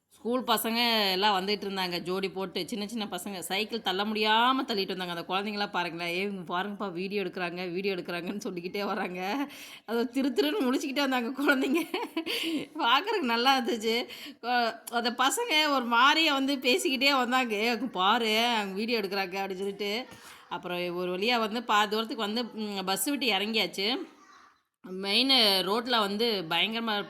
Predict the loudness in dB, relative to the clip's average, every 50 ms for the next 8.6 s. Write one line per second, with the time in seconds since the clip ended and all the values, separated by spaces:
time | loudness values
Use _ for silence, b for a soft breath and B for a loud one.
0 | -4 -4 -4 -4 -4 -6 -6 -4 -4 -4 -6 -6 -6 -6 -6 -6 -6 -6 -4 -4
1 | -4 -4 -4 -8 -10 B B B B B B B B -2 0 2 4 4 4 4
2 | 2 0 0 2 0 0 0 -2 -4 -4 -2 -4 -4 -4 -2 -4 -4 -2 0 2
3 | 2 2 0 -2 -6 -4 -4 -4 -4 -4 -2 0 2 4 4 2 2 -2 -4 -4
4 | -6 -6 -4 -2 -2 -2 -2 -2 -2 -2 -2 -4 -6 -8 -6 -6 -6 -6 -6 -8
5 | -8 -8 -8 -8 -10 -10 -8 -8 -6 -4 -4 -4 -4 -2 -4 -4 -4 -4 -4 -4
6 | -4 -4 -4 -6 -6 -6 -8 -8 -6 -6 -6 -6 -6 -6 -8 -8 -8 -8 -8 -6
7 | -4 -4 -4 -6 -6 -4 -4 -2 -2 -2 -4 -6 -6 -6 -8 -8 -8 -8 -8 -8
8 | -8 -10 -10 -10 -12 -12 -10 -8 -6 -6 -6 -8